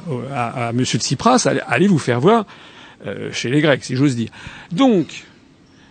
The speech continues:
dans la mesure où monsieur Tsip-, où la Grèce ne peut pas être exclue, juridiquement, monsieur Tsipras, eh ben, il, il joue les, il joue les, comment dirais-je, les, il joue les trublions, il joue les,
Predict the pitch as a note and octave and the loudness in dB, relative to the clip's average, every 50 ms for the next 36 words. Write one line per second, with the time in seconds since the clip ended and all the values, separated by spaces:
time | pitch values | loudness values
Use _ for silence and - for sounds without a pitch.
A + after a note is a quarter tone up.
0 | _ _ - C3+ D#3 G3 A#3+ C4+ A#3+ B3 A#3 F3 F3 A3 G3+ D#3+ C#3+ D3+ F3+ G3 | _ _ -6 -4 -2 -2 0 2 2 2 2 0 0 0 0 0 0 0 0 -2
1 | - - G#3 D#3+ - - G#3 G#3 A#3+ F3+ D#3+ D3+ C#3 B2+ D#3+ F3 F3+ D#3 - - | -2 -4 -4 -6 -4 -6 -6 -4 0 2 4 4 4 4 2 2 2 2 0 0
2 | C#3+ A2+ - - D3+ C#3 - B3+ G#3 D#3+ - - C3 A2+ - - - - C4+ E4 | -2 -2 0 -2 0 2 4 4 2 2 2 -2 -4 -2 -4 -6 0 2 4 4
3 | F4 E4+ - - - - _ _ _ _ _ _ - - _ _ _ - A2 A2 | 4 2 -2 -10 -20 -20 _ _ _ _ _ _ -20 -20 _ _ _ -4 0 2
4 | A2 C#3+ A2 A2 A2 A#2+ C3+ - - A#3 D4 E4 D#4 - _ _ _ _ _ - | 2 2 2 2 -2 -6 -4 0 0 2 2 0 -2 -8 _ _ _ _ _ 0
5 | C3+ E3+ D#3+ - G#3+ F3+ - - D#3 C3+ - - C4 D#4 E4+ - - - - - | 2 2 2 2 0 -2 -2 -4 -6 -6 -4 -4 -4 -2 -2 -4 -4 -6 -8 -10
6 | C#3+ C3+ - - - D#3 B2+ A2 B2 A#2 A#2+ C#3 C3+ - F3 E3 D#3 D3 E3 G#3 | -10 -10 -10 -6 -4 -2 -2 0 2 2 2 2 2 0 2 2 4 6 6 8
7 | E3 C#3+ B2+ B2 B2+ D3+ D#3 D#3+ C#3 F3 F3 D3+ B2 - C3 C3+ C3+ C3 B2+ D3 | 8 6 6 4 2 4 4 4 6 6 6 4 4 4 4 4 4 4 4 4
8 | C#3+ D3+ D3+ A#2+ G2+ G#2+ G#2+ G2+ - - - - - - - C#3+ D3 C3+ F3 D3 | 4 4 4 2 0 -4 -10 -10 -12 -18 -18 -18 -12 -6 -2 -2 0 2 2 2
9 | B2+ A2 - - G3+ D3+ B2+ C3+ C3 C3+ A3 A#3 C#4 D#4+ E4 C#4 D#3 D3 D3 C3+ | 2 2 2 2 2 4 2 2 0 0 2 2 4 4 6 6 6 6 6 6
10 | B2 E3 E3+ D3+ C#3 B2 A2+ A2 | 6 4 6 6 4 4 2 0